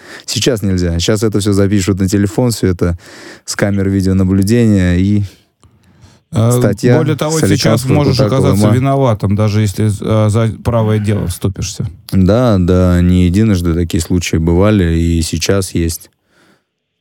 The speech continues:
Speaker 1: То человек ударил. Кто быстрее заявление написал, тот и прав.
Speaker 2: Уш-, у-, ушли дуэли уличные. Ушли уличные дуэли, теперь дуэли телефонные.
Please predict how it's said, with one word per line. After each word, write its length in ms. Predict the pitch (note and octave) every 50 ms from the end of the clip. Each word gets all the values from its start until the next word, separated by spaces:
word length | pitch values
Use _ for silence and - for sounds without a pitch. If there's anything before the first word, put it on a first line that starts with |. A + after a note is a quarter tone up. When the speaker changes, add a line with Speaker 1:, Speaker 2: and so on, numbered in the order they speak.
| _
Speaker 1:
То 560 | E2+ E2+ E2+ E2 E2 D#2+ D#2+ E2 D#2+ E2 E2 E2 - - - - - _ _ _
человек 600 | - - F2 F2 F2+ F2+ F2+ E2+ E2 - - - - - -
ударил. 500 | F#2 F2 E2+ F#2+ G2+ G2+ F#2+ F#2 E2+ E2
Кто 220 | - - - A2 G#2
быстрее 320 | G#2+ - - A2 A2 G#2
заявление 340 | G#2 G#2+ G#2+ G#2 G#2 G2+ G2+ F#2+
написал, 260 | - - A#2 A2 F#2
тот 160 | G2 F2+ F2
и 40 | F2+
прав. 300 | E2 F2+ F2 E2+ - - _ _ _ _ _ _ _ _ _ _ _ - - - - - - - - - - - _ _ - - -
Speaker 2:
Уш-, 240 | - D3+ C3+ - -
у-, 200 | F3+ F3 F3 F#3 -
ушли 340 | F3+ E3+ - - G3+ G#3+
дуэли 420 | G3+ D#3+ E3+ E3+ D#3+ D3 C3+ A#2+ A#2
уличные. 600 | A#2 A#2 A2+ G2+ F#2 - - - G2 F#2+ F#2 F2+ G2 - - - - -
Ушли 320 | - A2 - - - B2+
уличные 420 | B2 A#2+ A2+ G2+ - - A2+ A2+ G#2+
дуэли, 320 | G#2 B2 C#3 D3 C#3+ B2+
теперь 260 | G#2+ - - B2 A#2
дуэли 380 | G#2+ A2 A#2 A#2 A2+ A2 G2+ G2+
телефонные. 640 | - A2+ G#2 A2 - - G2+ F2+ F#2 F2+ E2+ F#2